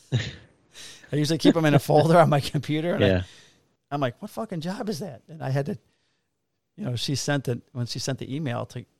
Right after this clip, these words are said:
Speaker 1: to the, uh, for the interview, it was listed what the <laughs> job was. Like, "Oh, thank God."
Speaker 2: <laughs> Just show up like, "What the fuck am
Speaker 1: What
Speaker 2: I
Speaker 1: am I
Speaker 2: interviewing
Speaker 1: doing
Speaker 2: for
Speaker 1: here?
Speaker 2: again?"
Speaker 1: Yeah.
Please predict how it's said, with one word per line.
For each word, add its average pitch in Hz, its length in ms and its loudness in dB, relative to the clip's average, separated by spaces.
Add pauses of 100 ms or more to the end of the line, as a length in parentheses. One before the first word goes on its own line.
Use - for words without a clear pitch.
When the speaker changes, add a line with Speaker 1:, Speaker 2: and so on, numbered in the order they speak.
(200)
Speaker 1:
to 117 80 -16
the, 113 200 -10
uh, 107 160 -8 (960)
for 123 80 -18
the 117 100 -8
interview, 117 360 -4 (180)
it 120 60 -14
was 104 180 -10
listed 117 400 -6
what 123 100 -10
the 131 80 -10
<laughs> - 120 -8
job 139 200 4 (140)
was. 131 180 0 (140)
Like, 123 160 -12
"Oh, 139 100 -8
thank 107 240 -12
God." 107 240 -10 (340)
Speaker 2:
<laughs> - 300 -6
Just 143 280 2
show 120 140 4
up 107 60 2
like, 104 140 4
"What 117 100 2
the 269 100 0
fuck 302 220 -2
am 302 60 4
Speaker 1:
What 302 100 8
Speaker 2:
I 302 40 8
Speaker 1:
am 311 40 10
I 311 60 10
Speaker 2:
interviewing 311 240 10
Speaker 1:
doing 277 100 4
Speaker 2:
for 240 60 6
Speaker 1:
here? 220 80 10
Speaker 2:
again?" 220 300 4 (280)
Speaker 1:
Yeah. 123 240 -12